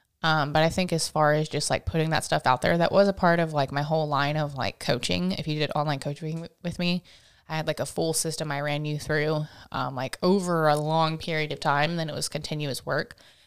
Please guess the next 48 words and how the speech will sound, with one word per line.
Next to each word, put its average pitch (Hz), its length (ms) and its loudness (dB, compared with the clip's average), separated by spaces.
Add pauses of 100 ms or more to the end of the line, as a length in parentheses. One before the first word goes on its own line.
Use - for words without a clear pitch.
So - 260 0
I 160 60 4
would 175 280 2
like 160 260 4
to - 160 -8
actually - 260 -4
put - 200 -6
those 147 160 -4
out 135 160 -2
on 139 120 -6
YouTube - 380 -8
so 175 100 -6
people - 260 -10
can, - 180 -12 (260)
can 156 140 -6
work 147 140 -4
through 196 160 -6
those. 254 260 0 (920)
I 190 80 2
have 196 180 6
had 196 160 -4
people 170 460 -4
at 165 260 2
Philip's 175 300 0
gym, 165 360 2 (480)
'cause - 100 -4
I 170 80 4
didn't 175 200 2
know 165 120 0
originally 160 720 2 (360)
the - 80 -6
first 165 260 2
time 156 160 4
he 160 100 0
put - 200 -2
some 165 140 -4
of 151 40 -4
those 151 160 -2
videos 156 320 -2
up 165 160 -2
on 160 80 -2
his 151 160 -4
membership 156 380 -6
site. 277 320 0 (120)
And 165 160 -2
then 165 80 -2
I've 165 180 0
had 170 260 2